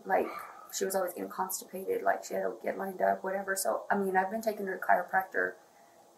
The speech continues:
'cause I always thought, you know, well, this time, you know, I didn't know.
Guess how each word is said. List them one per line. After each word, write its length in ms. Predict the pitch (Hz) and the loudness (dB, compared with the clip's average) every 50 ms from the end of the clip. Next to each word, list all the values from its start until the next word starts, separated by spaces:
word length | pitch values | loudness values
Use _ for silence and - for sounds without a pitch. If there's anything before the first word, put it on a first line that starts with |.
| - - - | -20 -12 -8
'cause 140 | - 190 190 | -2 2 4
I 140 | 185 185 185 | 6 6 6
always 260 | 180 180 180 185 - | 4 2 0 0 2
thought, 300 | - 196 196 196 - - | 4 6 6 6 6 4
you 80 | 214 226 | 4 4
know, 280 | 214 196 196 190 190 - - - - | 6 6 4 4 2 -4 -10 -2 2
well, 100 | 190 190 | 2 4
this 140 | 196 202 202 - | 4 4 4 4
time, 280 | 208 190 185 185 185 - - - - - - - - - - - - - - - - - - - - - - | 6 6 6 6 4 0 -6 -14 -20 -20 -20 -20 -20 -20 -20 -20 -20 -20 -20 -20 -20 -20 -20 -20 -20 -8 -2
you 120 | 233 240 | 0 2
know, 140 | 233 202 185 | 6 8 10
I 140 | - 202 208 | 10 10 10
didn't 180 | 214 226 - 190 | 10 8 8 10
know. 320 | 196 180 175 165 - - | 10 10 10 8 4 -2